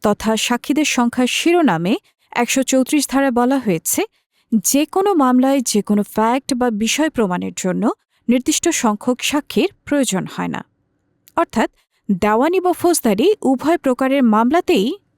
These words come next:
কোনো বিষয় প্রমাণের জন্য সাক্ষীর সংখ্যা নির্দিষ্ট নয়। রিলেভেন্ট বা প্রাসঙ্গিক হলে কোনো পক্ষ কোনো বিষয় প্রমাণের জন্য যতজন সাক্ষী প্রয়োজন বলে মনে করবে, ততজন সাক্ষী আদালতে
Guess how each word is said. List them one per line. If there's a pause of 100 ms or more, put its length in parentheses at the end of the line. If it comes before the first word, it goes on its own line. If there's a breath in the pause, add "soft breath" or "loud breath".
(180)
কোনো
বিষয়
প্রমাণের
জন্য (120)
সাক্ষীর
সংখ্যা
নির্দিষ্ট
নয়। (640)
রিলেভেন্ট
বা
প্রাসঙ্গিক
হলে (180)
কোনো
পক্ষ (280)
কোনো
বিষয়
প্রমাণের
জন্য (180)
যতজন
সাক্ষী
প্রয়োজন
বলে
মনে
করবে, (480 soft breath)
ততজন
সাক্ষী (180)
আদালতে